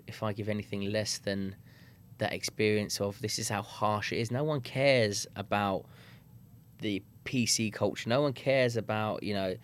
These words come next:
gender, no one cares about, you know, manners, no one's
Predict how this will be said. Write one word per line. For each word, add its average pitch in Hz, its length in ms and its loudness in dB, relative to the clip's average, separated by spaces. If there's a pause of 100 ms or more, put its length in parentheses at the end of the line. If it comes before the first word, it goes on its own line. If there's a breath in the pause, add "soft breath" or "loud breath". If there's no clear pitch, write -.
(360 loud breath)
gender, 110 420 4
no 123 180 4
one 139 180 2
cares 127 440 4
about, 107 480 -2 (420)
you 107 100 -6
know, 98 280 -4 (240)
manners, 107 520 0
no 123 160 4
one's 127 260 0